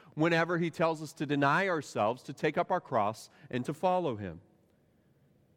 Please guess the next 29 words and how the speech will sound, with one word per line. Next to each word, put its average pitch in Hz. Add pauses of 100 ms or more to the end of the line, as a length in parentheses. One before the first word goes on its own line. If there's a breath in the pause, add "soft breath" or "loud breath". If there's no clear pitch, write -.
(480 soft breath)
Or 160
when 180
he 170
tells 180
us 170
to 175
prepare 190
even 190
for 185
your 185
family 202
to 185
hate 196
you 131
because 143
you 170
follow 165
me. 170 (1400 soft breath)
Said 180
another 185
way, 196
we 196
want 185
his 220
message 180
when 165
it 156
comforts 180
us. 196